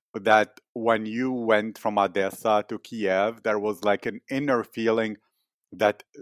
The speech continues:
is the right decision. So it seems to me like you're an intuitive person and you listen a lot to your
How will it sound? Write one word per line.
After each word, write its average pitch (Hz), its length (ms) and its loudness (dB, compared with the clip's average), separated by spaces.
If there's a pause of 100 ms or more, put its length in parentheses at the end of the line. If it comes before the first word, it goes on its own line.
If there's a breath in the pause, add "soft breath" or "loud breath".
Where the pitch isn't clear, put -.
(180)
is 117 240 0
the 107 120 -2
right 104 280 2
decision. 92 680 -2 (280)
So - 200 -4
it 104 160 0
seems 147 320 -4
to 131 120 -6
me 120 200 -2
like 117 260 2
you're 113 200 0
an 113 180 -2
intuitive 120 760 -4
person 120 540 -4 (340 soft breath)
and 117 180 -4
you 113 200 -4
listen 120 320 -4
a 110 80 2
lot 107 340 4
to 110 140 -4
your 104 180 -2